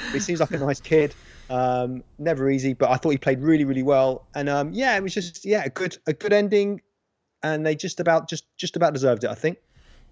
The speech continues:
Speaker 1: Yeah, so for me, the biggest takeaway was the performances of the D Ps. And, and we'll touch on a lot of the elements that you just touched on here in just a little bit, including Indiana Vassilev.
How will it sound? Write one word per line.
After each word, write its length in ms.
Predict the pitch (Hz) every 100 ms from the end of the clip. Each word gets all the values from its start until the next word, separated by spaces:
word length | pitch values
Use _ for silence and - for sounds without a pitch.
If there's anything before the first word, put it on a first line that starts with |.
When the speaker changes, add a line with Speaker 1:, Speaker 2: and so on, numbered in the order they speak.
| -
Speaker 1:
Yeah, 260 | 214 151
so 340 | 143 165 156 156
for 200 | - 175
me, 240 | 214 247
the 100 | 190
biggest 320 | 165 170 156
takeaway 600 | 170 151 156 156 147 143
was 540 | 135 135 131 127 120 -
the 100 | -
performances 800 | 120 127 - 131 120 117 - 117
of 160 | 117 117
the 40 |
D 200 | 113 113
Ps. 280 | 110 110 107
And, 200 | 113 117
and 100 | 135
we'll 120 | 151
touch 260 | 151 175 170
on 160 | 160
a 100 | 147
lot 220 | 139 147 143
of 320 | 139 135 -
the 200 | 143 -
elements 420 | 147 139 143 131
that 100 | 127
you 120 | 151
just 220 | 156 143
touched 240 | 165 147 -
on 240 | 147 147 - - -
here 220 | - 147
in 100 | 139
just 160 | 131
a 40 | 135
little 200 | 135 127
bit, 220 | 147 143
including 340 | 127 143 139
Indiana 380 | 139 139 139 135
Vassilev. 500 | 139 135 139 147 135